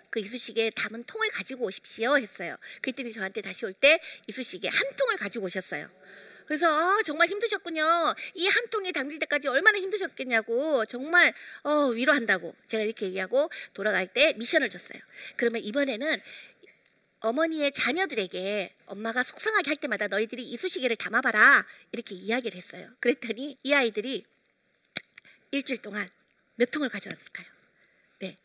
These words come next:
잘 모르시죠? 다섯 통을 갖고 왔어요. 다섯 통! 어머니, 시어머니한테는 본인은 한 통이었는데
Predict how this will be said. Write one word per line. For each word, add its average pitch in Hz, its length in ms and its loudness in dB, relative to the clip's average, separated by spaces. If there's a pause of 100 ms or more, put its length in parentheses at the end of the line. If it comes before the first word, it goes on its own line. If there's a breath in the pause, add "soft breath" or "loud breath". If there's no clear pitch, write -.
잘 196 160 -6
모르시죠? 196 460 -2 (320 soft breath)
다섯 - 320 8
통을 277 180 2
갖고 - 240 -8
왔어요. 190 240 -16 (1200)
다섯 - 320 8
통! 208 160 0 (840 soft breath)
어머니, 392 360 6
시어머니한테는 392 1080 6
본인은 381 380 2
한 440 180 2
통이었는데 240 680 2